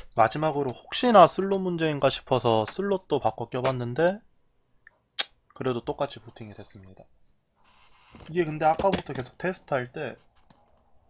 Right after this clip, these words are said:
파워 스위치만 올려도 파워가 계속 지 혼자 돌더라고요.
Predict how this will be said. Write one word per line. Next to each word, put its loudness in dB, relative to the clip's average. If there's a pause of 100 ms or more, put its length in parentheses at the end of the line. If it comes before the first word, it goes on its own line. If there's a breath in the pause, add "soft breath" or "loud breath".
(800)
파워 8
스위치만 0
올려도 0
파워가 -2
계속 -10
지 -10
혼자 -8
돌더라고요. -12